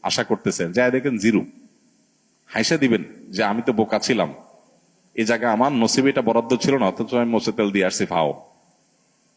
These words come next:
কাঁঠাল খাওয়ার জন্য মোচে তেল দিয়ে আসছি, হাইসা দেখি কাঁঠালই নাই, কাঁঠাল পুরোটাই নষ্ট। তাহলে আমি অহেতুক একটা প্রস্তুতি নিছি, আমার তকদির এটা ছিল না।"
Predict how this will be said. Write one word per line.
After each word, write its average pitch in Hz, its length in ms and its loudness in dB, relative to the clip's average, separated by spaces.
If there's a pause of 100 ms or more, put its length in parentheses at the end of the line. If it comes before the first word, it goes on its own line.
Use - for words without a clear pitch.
(800)
কাঁঠাল 90 280 -2
খাওয়ার 131 280 0
জন্য 143 220 0
মোচে 123 280 2
তেল 120 200 0
দিয়ে 117 160 4
আসছি, 202 460 2 (200)
হাইসা 101 180 -2
দেখি 123 200 0
কাঁঠালই 135 380 0
নাই, 92 140 -2 (800)
কাঁঠাল 117 240 0
পুরোটাই 123 340 4
নষ্ট। 151 280 -2 (1080)
তাহলে 127 160 2
আমি 180 200 0 (100)
অহেতুক 180 500 2
একটা 170 220 0
প্রস্তুতি 139 360 0
নিছি, 95 300 -2 (340)
আমার 127 260 0
তকদির 127 280 2
এটা 127 140 0
ছিল 160 280 -2
না।" 80 100 -6